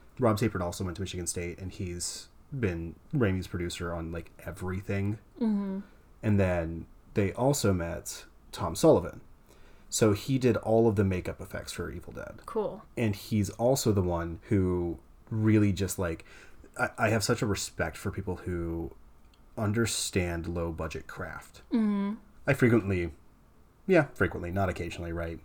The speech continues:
Speaker 1: refer to <laughs> movies that I've worked on just because it's fun and it's a nice way to cite resources and remind people that I'm a filmmaker.
Speaker 2: Yeah.
Speaker 1: So one of the really cool things we did on a movie was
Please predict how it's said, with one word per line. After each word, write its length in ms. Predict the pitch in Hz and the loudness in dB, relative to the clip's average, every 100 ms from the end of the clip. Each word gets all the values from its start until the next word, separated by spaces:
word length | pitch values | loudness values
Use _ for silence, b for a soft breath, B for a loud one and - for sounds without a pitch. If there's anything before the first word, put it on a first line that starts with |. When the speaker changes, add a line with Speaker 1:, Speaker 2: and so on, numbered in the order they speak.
| - | 2
Speaker 1:
refer 340 | 107 110 90 | 4 4 2
to 180 | - 87 | 2 -2
<laughs> 120 | 76 | 0
movies 220 | 104 98 | 2 2
that 100 | 95 | 2
I've 140 | 90 82 | 0 -2
worked 220 | 82 - | -6 -4
on 140 | 82 | -6
just 160 | 82 - | -4 -4
because 300 | 92 87 - | -4 -4 -6
it's 180 | - - | -8 -6
fun 280 | - 82 82 | -2 -2 -2
and 120 | 82 | -6
it's 140 | 85 | -6
a 40 | 87 | -6
nice 280 | 80 - | -6 -8
way 280 | 90 90 82 | -6 -4 -4
to 100 | 82 | -4
cite 340 | 82 - 80 73 | -6 -4 -4 -6
resources 540 | 85 82 78 - 82 | -10 -8 -10 -10 -10
and 140 | 82 80 | -8 -6
remind 260 | 85 92 | -6 -6
people 180 | 101 156 | -4 0
that 80 | 175 | 0
I'm 120 | 190 | 0
a 40 | 190 | -2
filmmaker. 760 | 156 196 180 110 92 85 78 | 0 0 0 -2 -2 -4 -4
Speaker 2:
Yeah. 240 | - 240 302 B B - | -2 -2 -2 B B 0
Speaker 1:
So 400 | - 135 131 123 - - - | 6 8 6 2 -10 -20 -6
one 200 | 131 131 | 2 6
of 60 | 151 | 8
the 80 | 127 | 6
really 360 | 110 113 110 | 8 8 8
cool 200 | 104 107 | 6 0
things 220 | 101 98 | 2 0
we 60 | 92 | 0
did 140 | 90 87 | 0 0
on 100 | 85 | -2
a 40 | |
movie 260 | 87 85 85 | -4 -4 -4
was 680 | 87 87 85 82 - - | -4 -4 -2 -4 -6 -8